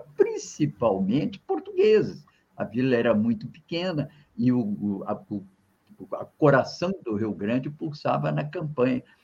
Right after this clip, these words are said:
Mas, enfim, são dessas questões que vão se somando, né, a preocupações.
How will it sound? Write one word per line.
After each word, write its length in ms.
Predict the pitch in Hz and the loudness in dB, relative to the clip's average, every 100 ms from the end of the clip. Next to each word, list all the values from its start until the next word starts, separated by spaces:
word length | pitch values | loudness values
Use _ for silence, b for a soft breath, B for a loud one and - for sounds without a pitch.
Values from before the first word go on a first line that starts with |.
| b _ | b _
Mas, 180 | 427 381 | -4 4
enfim, 400 | 330 170 160 151 B _ | 4 4 0 -2 B _
são 200 | - 180 | -6 -2
dessas 600 | 170 170 - 175 147 - _ | 2 2 4 2 2 -6 _
questões 640 | 151 135 - 139 147 143 | 0 0 0 0 2 0
que 480 | - 151 139 123 104 - - | 0 2 4 4 0 -6 -4
vão 500 | 110 117 123 113 101 - _ _ _ | -2 0 0 0 -6 -8 _ _ _
se 200 | - 139 | -8 -4
somando, 680 | 131 - 120 202 123 117 98 | -2 0 2 4 2 2 0
né, 320 | 95 104 120 - _ - | 0 2 0 -4 _ -6
a 100 | 104 | -6
preocupações. 880 | - 113 107 107 - 101 - 92 | -2 -4 -4 -2 -2 -2 -4 -8